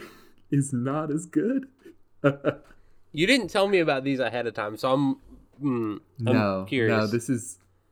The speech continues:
Speaker 1: I want your in-the-moment reactions. In Wolverine number fifty-three in two thousand seven, Wolverine, good old Wolvie, met a new enemy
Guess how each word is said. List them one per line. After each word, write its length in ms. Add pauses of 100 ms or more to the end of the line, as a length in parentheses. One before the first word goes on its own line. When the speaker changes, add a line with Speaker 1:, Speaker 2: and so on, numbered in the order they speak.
(600)
Speaker 1:
I 140
want 320
your 380 (260)
in-the-moment 640
reactions. 760 (1080)
In 300
Wolverine 760 (200)
number 320
fifty-three 640 (160)
in 160
two 200
thousand 460
seven, 580 (1040)
Wolverine, 760
good 140
old 160
Wolvie, 420 (720)
met 340
a 80
new 280
enemy 560